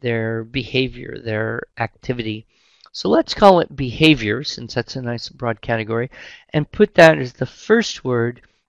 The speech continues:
in the second column on our sheet. And so we know now we have information about behavior. We look at the second paragraph. The kangaroo rat is small and cute.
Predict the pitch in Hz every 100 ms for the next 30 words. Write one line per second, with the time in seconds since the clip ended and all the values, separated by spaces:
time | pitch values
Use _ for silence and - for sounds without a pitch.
0 | _ 156 135 117 - - 226 254 214 -
1 | - - 113 113 104 104 107 - - 117
2 | 110 107 104 - 117 113 - _ _ _
3 | _ _ - 117 117 - 135 123 123 120
4 | 120 113 113 117 110 - 120 - 120 107
5 | - 120 107 113 110 113 101 - 151 127
6 | 123 - _ _ _ _ _ _ _ _
7 | - 139 143 143 147 131 - - 147 -
8 | 127 - - 147 147 123 123 135 165 -
9 | - 135 131 123 120 120 - 127 - 127
10 | 117 113 110 - 220 240